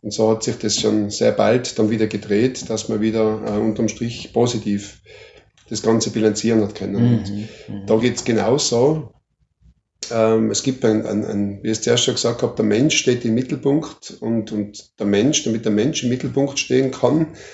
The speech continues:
Speaker 1: braucht man einen Planeten, auf dem wir auch leben können.
Speaker 2: Mhm. Mhm.
Speaker 1: Das heißt, das Thema Umwelt, ähm, spielt in allen Bereichen ganz stark hinein. Ähm, Chemie wird nur so viel verwendet, wie auch notwendig ist, so
Speaker 2: Mhm.
Speaker 1: wenig wie möglich.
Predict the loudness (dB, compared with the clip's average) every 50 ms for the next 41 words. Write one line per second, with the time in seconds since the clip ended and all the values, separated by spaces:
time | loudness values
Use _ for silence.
0 | -20 -18 _ 2 2 2 2 4 2 4 4 6 6 4 4 2 2 2 4 4
1 | 4 4 2 2 0 -2 0 0 0 0 0 0 -2 -2 -4 0 0 2 2 2
2 | 0 -2 -2 -2 -2 -4 -6 -8 -10 -16 -18 -16 -14 -14 -14 -16 -18 -20 -20 -20
3 | _ -10 -6 -2 0 2 2 0 0 -4 -8 -4 0 2 2 4 2 2 0 0
4 | -2 0 4 4 4 4 4 0 -2 -6 -10 -10 -8 -2 0 2 2 4 4 2
5 | 2 2 -2 -4 -8 -12 -12 -4 -2 -2 -2 0 -2 -2 0 2 4 4 4 4
6 | 2 0 -2 0 0 0 0 -2 -4 -2 0 2 2 2 2 0 -2 0 -2 -2
7 | -2 -4 -6 -6 -4 -2 0 0 0 -2 -2 -4 -8 -14 -20 -20 -20 -20 -20 -20
8 | -20 -18 _ 0 2 4 4 4 2 0 -4 -8 -6 -2 0 0 2 4 4 6
9 | 6 6 4 2 -2 -8 -14 -2 0 2 2 2 0 0 2 4 4 4 4 2
10 | 0 -2 -4 -4 -4 -6 -6 -4 -4 -2 -2 0 2 4 4 4 2 2 0 -2
11 | -2 -2 -2 -4 -4 -4 0 2 2 2 2 0 0 0 0 -2 -4 -8 -8 -8
12 | -6 -4 -2 0 2 4 4 6 4 4 2 2 0 2 2 2 2 2 0 -2
13 | -4